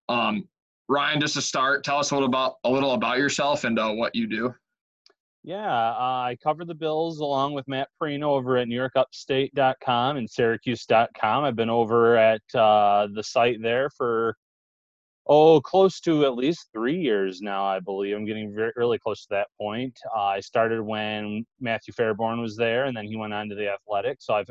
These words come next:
Speaker 2: I've been working with two really good Matts here for the last few years.
Speaker 1: That sound-, that sounds great. All right, so today, um,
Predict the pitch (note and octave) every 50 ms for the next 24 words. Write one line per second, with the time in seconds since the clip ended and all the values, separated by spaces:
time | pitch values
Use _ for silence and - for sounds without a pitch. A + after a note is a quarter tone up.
0 | - A#2 G#2+ G2+ G#2+ G#2 G#2+ G#2+ A2+ A2+ A2 - A#2+ A2+ A2 - _ - C3 C3
1 | B2+ B2 B2 B2 A#2+ A2+ A#2 A#2+ A2+ A#2 A#2 B2 B2+ B2+ - _ - - G#2+ G#2
2 | F#2 G#2 G#2 G2+ G2+ G#2 G#2 G2+ - - - - A2 G#2+ A2 A#2 A#2 G#2 G2+ F#2
3 | - - - _ _ _ _ _ _ _ _ _ _ _ _ _ _ _ _ _
4 | _ _ _ _ _ - B2 B2 B2 - C3 B2+ B2+ B2 A2 - A#2+ A#2 A#2 -
5 | B2+ A#2 A#2 A#2 - - A#2+ A#2+ A#2 A2 - _ _ _ _ _ _ _ _ _
6 | _ _ _ _ _ _ _ _ - - C#3 C#3+ D3 D#3+ D#3+ C#3+ - - D3+ C#3+
7 | C#3 - D#3 D3 D#3 E3+ F3 F3 E3+ - - - - C3+ C3 C3 B2+ B2+ B2 B2
8 | A#2+